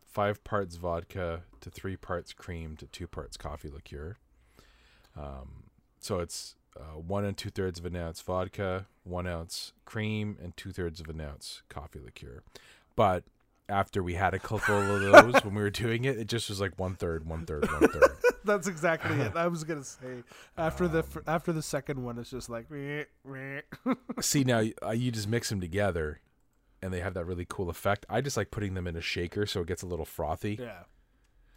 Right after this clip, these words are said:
Speaker 1: And it's very good. But those are dangerous.
Speaker 2: They're s-, but you,
Speaker 1: Um,
Speaker 2: you know
Speaker 1: they're
Speaker 2: what?
Speaker 1: really bad for you,
Speaker 2: Yeah,
Speaker 1: too.
Speaker 2: after you have, like, your fourth one, your sugar's <laughs> through the frickin' roof.
Speaker 1: Well, it's not just the sugar. You just drank how much cream.
Speaker 2: Yeah, yeah.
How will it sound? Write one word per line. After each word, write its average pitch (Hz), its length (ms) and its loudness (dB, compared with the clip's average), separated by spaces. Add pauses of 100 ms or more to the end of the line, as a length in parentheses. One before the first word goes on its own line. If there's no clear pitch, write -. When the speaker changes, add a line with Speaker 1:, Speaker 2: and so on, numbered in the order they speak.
(320)
Speaker 1:
And 87 160 -4
it's 76 140 -10
very 71 280 -6
good. - 200 -18 (120)
But 85 380 -6
those 101 180 0
are 101 60 -2
dangerous. 101 720 0 (100)
Speaker 2:
They're - 80 -16
s-, - 220 -10 (200)
but 156 160 2
you, 190 200 -4
Speaker 1:
Um, 185 60 -8
Speaker 2:
you 175 140 0
know 185 120 4
Speaker 1:
they're 156 140 6
Speaker 2:
what? 87 240 0
Speaker 1:
really 107 260 4
bad 90 340 2
for 85 40 -2
you, 90 80 4
Speaker 2:
Yeah, 131 240 2
Speaker 1:
too. 113 60 0
Speaker 2:
after 160 260 2
you 156 140 0
have, 139 360 -2
like, 139 200 -4
your 127 80 -10
fourth 131 400 -4
one, 120 240 -6
your 120 120 -6
sugar's 135 540 -6
<laughs> - 80 -8
through 180 200 0
the 170 80 0
frickin' 175 500 -2
roof. - 560 -2
Speaker 1:
Well, 240 80 6
it's 262 80 8
not 294 120 12
just 277 200 6
the 156 100 8
sugar. 190 380 12
You 131 160 2
just 147 260 2
drank 127 480 8
how 135 160 6
much 135 280 6
cream. 131 400 2
Speaker 2:
Yeah, 101 240 -6 (300)
yeah. 98 100 -14